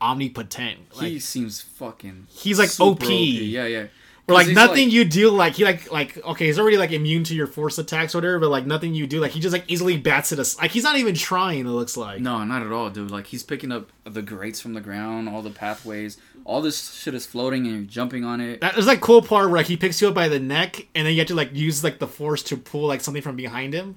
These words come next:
Speaker 1: to kinda, like, like, you know, to distract him or
Speaker 2: Yeah,
Speaker 1: to hurt him.
Speaker 2: yeah, yeah.
Speaker 1: And, like, without looking, like, he just, like, blocks it, he interferes it. It's like, "Oh, shit." Like, he <laughs> knows every, like, he's just, and it's like, it's like, "Just run." Like, you're not meant to, you're not meant to win. You're meant to just, like,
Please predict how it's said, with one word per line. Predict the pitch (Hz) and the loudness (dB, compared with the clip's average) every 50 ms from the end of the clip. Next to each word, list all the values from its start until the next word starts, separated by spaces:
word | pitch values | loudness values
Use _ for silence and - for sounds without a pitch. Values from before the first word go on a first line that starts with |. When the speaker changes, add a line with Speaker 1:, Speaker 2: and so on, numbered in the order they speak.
| _ _ - | _ _ -20
Speaker 1:
to | - | -12
kinda, | - 143 143 139 | -8 -6 -4 -4
like, | 131 120 113 - - - | -4 -6 -8 -10 -14 -12
like, | - - 120 - _ _ | -8 -8 -8 -10 _ _
you | - 135 | -12 -12
know, | 113 - | -10 -10
to | - 110 | -12 -14
distract | 104 107 110 104 - - 143 135 139 139 | -14 -14 -14 -14 -10 -8 -4 -4 -4 -4
him | 147 135 123 | -4 -6 -4
or | 117 | -4
Speaker 2:
Yeah, | 110 113 | -4 -2
Speaker 1:
to | 110 | -2
hurt | 127 131 | -2 -4
him. | 143 156 165 120 | -4 -4 -6 -8
Speaker 2:
yeah, | 110 107 101 | -8 -10 -10
yeah. | 98 101 101 101 - _ - | -10 -12 -14 -16 -20 _ 0
Speaker 1:
And, | 180 180 | 2 2
like, | 185 175 | 4 4
without | 185 185 196 220 214 190 | 6 6 8 6 8 8
looking, | 202 220 208 220 214 | 6 6 6 4 0
like, | 190 160 | 0 -2
he | 180 170 | 0 0
just, | 196 196 | 2 2
like, | 196 175 139 135 | 2 2 0 0
blocks | 160 143 135 160 165 160 - - | -4 0 2 2 2 2 2 0
it, | 143 131 | 0 0
he | 147 165 | 0 0
interferes | 156 151 131 - 156 143 143 139 127 123 | 0 -2 -4 -4 -4 -2 -2 -2 -4 -4
it. | 120 113 | -6 -8
It's | 117 120 | -6 -8
like, | 143 156 | -8 -4
"Oh, | 180 202 202 180 165 143 | 0 2 2 2 2 2
shit." | 117 - - - - 196 208 180 151 | 0 2 2 2 2 2 2 2 2
Like, | 151 156 156 | 0 0 0
he | 196 214 220 | 0 0 2
<laughs> | |
knows | 196 214 202 - - - - 214 - - - 240 196 202 202 | 4 4 4 4 6 4 4 4 4 2 2 2 2 4 2
every, | 208 - 220 226 - | 0 -2 -2 -8 -4
like, | 196 185 175 | -4 -4 -4
he's | 180 196 180 | -4 -6 -2
just, | 185 202 180 - - - - - - - - - - - - - _ _ _ | -2 -2 -2 -2 -6 -10 -14 -20 -20 -20 -20 -20 -20 -20 -20 -20 _ _ _
and | - 180 | 0 0
it's | 185 180 180 | 2 4 4
like, | 190 180 175 - 185 | 2 2 0 -2 -4
it's | 160 180 | -2 -2
like, | 156 127 123 | -2 -4 -4
"Just | 127 151 160 - - | -4 -4 -4 -2 0
run." | 147 170 175 160 139 113 117 | 2 4 4 4 2 0 -4
Like, | 131 123 131 | -8 -6 -4
you're | 170 180 | -2 -2
not | 180 180 | 0 0
meant | 180 165 | -2 -2
to, | - 135 123 127 - - _ | -4 -6 -6 -8 -14 -16 _
you're | 165 156 175 | -6 -4 -2
not | 180 180 | -2 -2
meant | 175 175 175 - | -2 -4 -4 -4
to | 160 | -4
win. | 139 127 143 151 143 120 110 | -4 -4 -4 -4 -4 -4 -6
You're | 117 123 | -8 -6
meant | 139 156 - 156 | -8 -8 -8 -8
to | |
just, | 147 147 147 - - 143 | -10 -8 -8 -8 -8 -10
like, | 131 - | -10 -10